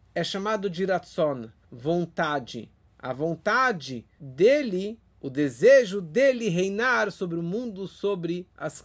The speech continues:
essas criaturas. Mas o, a parte mais profunda da coroa,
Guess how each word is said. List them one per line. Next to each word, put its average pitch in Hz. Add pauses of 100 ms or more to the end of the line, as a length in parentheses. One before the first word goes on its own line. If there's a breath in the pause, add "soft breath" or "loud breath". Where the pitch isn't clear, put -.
essas -
criaturas. 147 (240 loud breath)
Mas 175
o, 196 (320)
a 170
parte 247
mais 233
profunda 294
da 180
coroa, 143